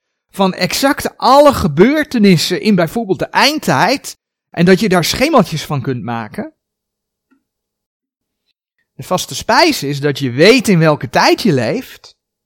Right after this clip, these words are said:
en dat je Gods woord zo kunt toepassen in je leven dat je zelf staande kunt blijven. Te midden van de tijd waarin je leeft, te midden van de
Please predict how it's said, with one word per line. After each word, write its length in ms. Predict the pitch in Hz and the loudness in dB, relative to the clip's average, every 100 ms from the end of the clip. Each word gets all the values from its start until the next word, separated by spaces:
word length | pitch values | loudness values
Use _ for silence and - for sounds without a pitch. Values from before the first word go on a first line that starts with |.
| _ _ _ _ _ _ _ - | _ _ _ _ _ _ _ -12
en 120 | 143 | -6
dat 140 | 143 | -4
je 80 | 147 | -4
Gods 240 | 190 262 214 | -2 -2 2
woord 260 | 202 165 | 2 2
zo 260 | 135 226 302 | 2 2 2
kunt 240 | 294 190 | 2 2
toepassen 520 | 262 311 247 190 - | 2 0 0 -2 -2
in 120 | 151 143 | -4 -2
je 100 | 131 | 2
leven 680 | 190 320 359 - 160 247 | 2 2 0 -2 -4 -2
dat 180 | 190 156 | -4 -4
je 80 | 143 | -4
zelf 280 | 165 202 - | -2 -2 -4
staande 600 | - - 269 311 294 202 | -10 -4 -2 0 2 2
kunt 260 | 190 160 131 | 2 0 0
blijven. 640 | 123 113 101 - 95 - _ _ _ _ _ | -2 -2 -8 -16 -20 -20 _ _ _ _ _
Te 100 | - | -10
midden 240 | 127 202 185 | -2 -2 -2
van 160 | 147 | -6
de 100 | 113 | -10
tijd 340 | - 170 202 190 | -6 -4 -4 -6
waarin 220 | 139 131 | -8 -8
je 100 | 120 | -6
leeft, 380 | 123 175 123 - | -4 -4 -4 -8
te 80 | 127 | -8
midden 220 | 160 135 | -6 -6
van 240 | 147 135 | -6 -6
de 200 | 123 117 | -6 -8